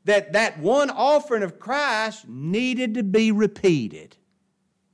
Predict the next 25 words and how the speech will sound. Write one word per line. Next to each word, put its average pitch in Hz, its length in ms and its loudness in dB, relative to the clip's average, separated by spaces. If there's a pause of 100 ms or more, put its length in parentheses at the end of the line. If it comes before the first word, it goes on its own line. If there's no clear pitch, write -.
(1500)
which 147 220 0
is 139 100 -2
a 139 60 0
thing 196 400 2
in 147 140 -2
direct 135 580 -2
opposition 151 800 -4
to 110 60 -16
the 107 100 -18
gospel. 98 460 -18 (1040)
I 226 140 2
think 254 320 -2
that 185 160 -4
these 208 220 -2
words 202 340 2
that 151 80 -6
he 156 80 -2
wrote 190 300 2
here 220 280 0 (160)
are 160 140 0
kind 302 400 0
of 156 80 -2
similar 175 540 0
or 131 80 4
parallel 214 840 2